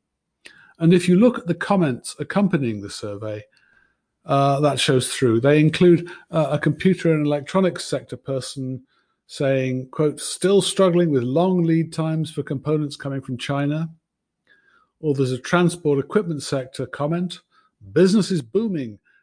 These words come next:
and the supply chain has been caught off guard.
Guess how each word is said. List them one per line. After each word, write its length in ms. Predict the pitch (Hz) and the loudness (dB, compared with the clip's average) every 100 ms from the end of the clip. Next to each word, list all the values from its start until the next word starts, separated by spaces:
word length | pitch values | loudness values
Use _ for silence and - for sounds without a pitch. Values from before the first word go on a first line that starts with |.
| _ | _
and 200 | 135 143 | -12 -10
the 60 | 139 | -10
supply 400 | - - 151 165 | -12 -12 -10 -8
chain 320 | 160 160 151 | -6 -6 -4
has 140 | 151 | -6
been 260 | 127 151 156 | -6 -8 -8
caught 280 | - 156 147 | -6 -6 -6
off 200 | 165 - | -8 -8
guard. 420 | 165 180 139 107 | -8 -6 -6 -8